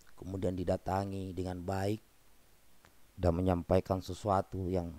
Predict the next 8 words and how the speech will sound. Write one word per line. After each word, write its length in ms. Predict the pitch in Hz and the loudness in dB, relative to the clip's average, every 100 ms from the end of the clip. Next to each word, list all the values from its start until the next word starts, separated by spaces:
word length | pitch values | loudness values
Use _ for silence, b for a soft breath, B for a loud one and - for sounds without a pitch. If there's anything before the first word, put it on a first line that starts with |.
| - | -6
ha-, 140 | 87 | -6
seharusnya 480 | - 95 98 - 92 | 2 2 2 -4 -6
itu 160 | - 87 | -6 -8
mungkin 340 | 98 - 87 92 | -8 -6 -4 -4
bisa 160 | - | -4
diluruskan, 720 | 82 98 113 160 - - - - - - - - - - - | -4 -2 0 -2 0 -2 -2 -8 -20 -20 -20 -20 -20 -20 -18
saya 400 | - 87 92 92 | -4 2 4 4
yakin 320 | 95 - 80 | 2 -2 -10